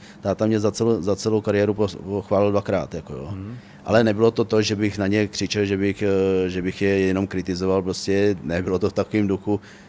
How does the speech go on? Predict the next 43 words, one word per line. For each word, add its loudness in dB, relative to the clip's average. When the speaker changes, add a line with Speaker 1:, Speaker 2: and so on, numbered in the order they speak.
Speaker 1:
jako -4
měl 2
radost, 4
dal 4
jsem 0
dva 2
góly, 2
říkám, 0
„A 0
ještě -4
si -6
tam 0
měl 2
třeba 0
dvě 0
šance, 2
jo, 4
tady,“ 0
Speaker 2:
Jo, 2
takže 4
Speaker 1:
že 4
Speaker 2:
ta, 12
ta, 8
Speaker 1:
furt, 10
Speaker 2:
takhle 12
to 6
bylo, 10
Speaker 1:
furt 10
Speaker 2:
takový 10
Speaker 1:
bylo 12
Speaker 2:
sp-, 0
spíš 4
popíchnutí. 4
Speaker 1:
popíchnutí, 8
furt, 8
furt 6
říkám, 6
be-, 6
furt 2
je 10
jakoby 4
ša-, 0
ne-, 2